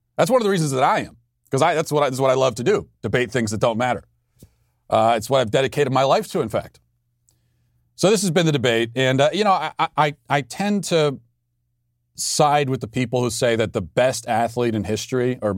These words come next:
you know, if we're talking modern history, probably would have to be somebody in an individual sport.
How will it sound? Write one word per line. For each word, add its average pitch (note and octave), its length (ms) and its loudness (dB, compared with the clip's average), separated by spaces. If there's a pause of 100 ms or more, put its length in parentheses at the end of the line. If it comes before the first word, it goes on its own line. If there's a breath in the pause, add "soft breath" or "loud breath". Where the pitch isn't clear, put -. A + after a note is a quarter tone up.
you G#2+ 80 -4
know, G2+ 80 -2
if - 60 -4
we're A2 40 -6
talking G#2+ 340 -2
modern G#2+ 340 0
history, A#2 460 -4 (540 soft breath)
probably C#3 400 0
would C#3 120 2
have C3 120 2
to A#2 80 -8
be A#2+ 80 -4
somebody A2+ 560 0
in A2 80 -4
an G#2+ 100 -4
individual G#2 520 -2
sport. A2 400 -2